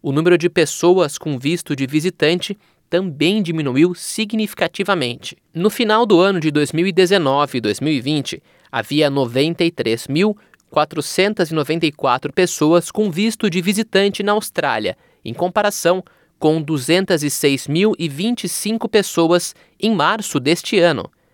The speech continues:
Abu Rizvi diz que há implicações para a economia da Austrália.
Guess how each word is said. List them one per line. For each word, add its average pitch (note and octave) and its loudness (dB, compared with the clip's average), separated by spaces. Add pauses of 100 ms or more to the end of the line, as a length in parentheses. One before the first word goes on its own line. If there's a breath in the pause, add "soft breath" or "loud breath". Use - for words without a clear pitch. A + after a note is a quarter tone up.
(140 soft breath)
Abu C#3 0
Rizvi F#3+ 0 (320 soft breath)
diz C#3+ -2
que - -2
há B2 2
implicações D#3+ -2
para D3 0
a - -2
economia D#3 -2
da F3 0
Austrália. D3+ -2